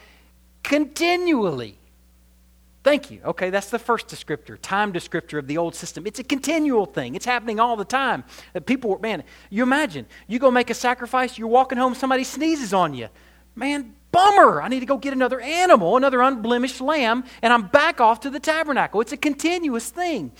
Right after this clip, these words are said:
And imagine the priests going in and out of the tabernacle, making those sacrifices. They come to the entrance. "Here he is again. Ben is back. What happened to you, dude? Did you sin or somebody sneeze on you?" "Somebody sneezed on you." "Okay, well, continually. Let's sacrifice that animal again. I'll see you later on today."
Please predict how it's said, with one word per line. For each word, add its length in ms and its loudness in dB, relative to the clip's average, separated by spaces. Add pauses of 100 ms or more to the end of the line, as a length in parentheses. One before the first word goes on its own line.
(160)
And 100 0
imagine 360 -2
the 60 0
priests 400 -4 (120)
going 200 -2
in 260 -4
and 80 -2
out 180 -2
of 60 0
the 80 -8
tabernacle, 520 -2
making 280 -2
those 160 -4
sacrifices. 680 -4 (240)
They 80 0
come 240 2
to 120 -4
the 160 -4
entrance. 380 -6 (340)
"Here 220 0
he 140 2
is 120 0
again. 580 -2
Ben 240 2
is 100 -4
back. 460 -4
What 140 -6
happened 340 -8
to 80 -10
you, 100 -6
dude? 320 -4 (240)
Did 160 -10
you 60 -10
sin 360 -6
or 100 -6
somebody 300 -8
sneeze 360 -6
on 160 -8
you?" 60 -16
"Somebody 280 -6
sneezed 340 -4
on 120 -4
you." 80 -10
"Okay, 200 -2
well, 140 0
continually. 580 -2 (200)
Let's 160 2
sacrifice 580 2
that 140 0
animal 320 -2
again. 240 -4
I'll 100 0
see 260 -6
you 80 -2
later 260 0
on 180 -2
today." 480 0